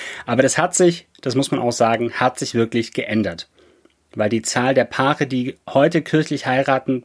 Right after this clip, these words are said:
geht einfach zurück. Jetzt kann man natürlich hergehen und sagen, "Ja, die Gesellschaft ist nicht mehr so religiös." Da bin ich mir gar nicht so sicher. Es gibt ja auch immer wieder Untersuchungen, Studien,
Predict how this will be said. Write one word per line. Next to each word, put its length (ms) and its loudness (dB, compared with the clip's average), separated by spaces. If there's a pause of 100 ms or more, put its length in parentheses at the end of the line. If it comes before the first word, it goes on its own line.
geht 260 4
einfach 360 -2
zurück. 420 -4 (1500)
Jetzt 160 -6
kann 140 0
man 80 4
natürlich 280 -2
hergehen 340 2
und 100 0
sagen, 280 2
"Ja, 500 0
die 120 0
Gesellschaft 760 0
ist 220 -4
nicht 200 -2
mehr 160 2
so 140 0
religiös." 800 -2 (760)
Da 120 2
bin 180 2
ich 120 -2
mir 140 2
gar 140 -2
nicht 140 -2
so 120 0
sicher. 420 -2 (720)
Es 280 -4
gibt 220 -4
ja 100 2
auch 80 -4
immer 220 -2
wieder 220 0
Untersuchungen, 800 0
Studien, 840 0